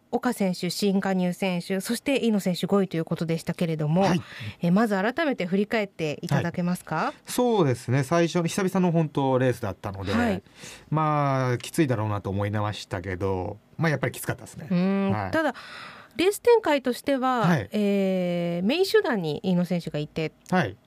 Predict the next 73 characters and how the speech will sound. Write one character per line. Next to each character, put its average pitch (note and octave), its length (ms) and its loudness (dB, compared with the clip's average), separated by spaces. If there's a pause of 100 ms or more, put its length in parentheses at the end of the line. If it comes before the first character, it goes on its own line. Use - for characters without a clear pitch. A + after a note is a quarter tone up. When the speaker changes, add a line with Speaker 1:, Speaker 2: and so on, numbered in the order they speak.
(120)
Speaker 1:
て C4 80 -2
い C4+ 100 2
う B3+ 60 -2
と B3 120 -2
こ G#3+ 120 0
ろ F#3+ 380 2
だ D#3+ 80 -2
っ D#3 40 -4
た D#3 140 -8
ん D#3 40 -6
で E3 60 -6
す - 80 -12
よ A3 80 0
ね。 D#4+ 200 -2
Speaker 2:
そ C4 300 2
う - 20 0
で E3+ 80 6
す D#3+ 120 -2
ね、 E3 120 6
何 G3 240 2
度 E3+ 100 4
か B2+ 240 0
こ A#2+ 360 2
う、 A#2+ 40 4
ゆ B2 140 4
ず C#3 300 2
選 C#3 260 0
手 - 160 -6
と A2+ 120 -2
岡 A#2+ 200 -4
選 G#2 220 -4
手 - 60 -12
と F#2+ 120 -8
こ F#2 220 -6
う、 F#2 40 -4
に-、 A2 220 -4 (200)
あ G#2+ 120 -8
の、 G2 320 -6
逃 G#2+ 100 -4
げ A2+ 140 -2
の、 G#2+ 880 -4 (680)
あ G2+ 100 -8
の、 F#2+ 80 -6
た-、 B2+ 180 -6 (100)
あ A2+ 100 -8
の、 G2 580 -4 (140)
組 A#2 180 -4
に G2+ 80 -4
な G#2+ 120 -4
っ - 40 -12
た - 80 -14
り F2+ 80 -12
し - 80 -12
た C#3 80 -4
ん A#2 60 -4
で G2 60 -6
す - 100 -14
け G#2+ 80 -10
ど、 G#2 160 -8
Speaker 1:
は G#2+ 60 -6
い。 - 20 -2
Speaker 2:
追 A#3+ 160 2
い - 40 -4
つ - 20 -4
か B2+ 80 -4
れ F#2+ 100 -8
た G2+ 120 -14
り、 G#2 220 -12
メ A2 180 -2
イ G2+ 40 -4
ン F#2+ 80 -6
と G2+ 100 -6
が-、 G#2 260 -6